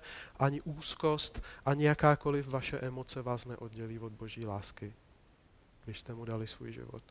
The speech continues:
To je objektivní pravda. A my si to často spleteme s tím, jak se zrovna cítíme. C S Lewis říká, jakou chybou je, když, eh, měříme svůj duchovní stav podle toho, jak se aktuálně cítíme, protože, eh,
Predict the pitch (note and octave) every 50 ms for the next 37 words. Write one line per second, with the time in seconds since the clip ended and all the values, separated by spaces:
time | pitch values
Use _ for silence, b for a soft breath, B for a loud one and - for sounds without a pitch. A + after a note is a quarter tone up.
0 | - _ - - - - D#3 D#3 D#3 - - C#3+ C3+ B2+ C#3+ C3+ - - C3+ A#2+
1 | B2 B2+ B2 - B2+ A#2+ A2+ A#2 A2 F#2 F#2 - - - - - - - - -
2 | - _ _ - B2+ D3 C#3 - E3+ - E3+ - - A3 - - - G3+ - -
3 | - E3 D#3+ D#3 - E3 D#3 D#3 D3 - - - D3 C#3+ C#3 - - C#3+ B2+ C3
4 | C3 B2+ B2 B2 B2 A#2 - - A2+ A2 - - - A#2 G#2+ G#2+ G#2 B B B
5 | B - - - D#3+ D#3+ C#3+ D3 D#3+ E3 D#3 D3 D3+ D3+ - - D3+ D3 D3 B
6 | B B B - C#3+ - - D#3 D3 - - F3 D#3+ F3 E3 D3 C#3+ C#3+ D3 D3
7 | B B B B - - D3 C3 - D3+ D3 C3+ C3+ C#3 D3 D#3 E3 F3 E3+ E3
8 | F3 F3 D#3+ D#3 C#3+ C#3 C3 - - C#3 D3 C#3 D3+ C#3 - D3+ D3 C#3 D3 C#3+
9 | C3 - - D3 C#3 - - - C3 B2 B2 B2+ B2+ - C3+ B2 B2 B2 A#2+ A#2
10 | - - B2 A#2 A2+ - - - A#2+ A#2 A#2 A2+ A#2 A#2 - - A#2 A2+ - -
11 | - A#2+ A#2+ A#2+ - B2+ C3 - - C#3+ C#3+ D#3 D#3 - - - - - - -
12 | -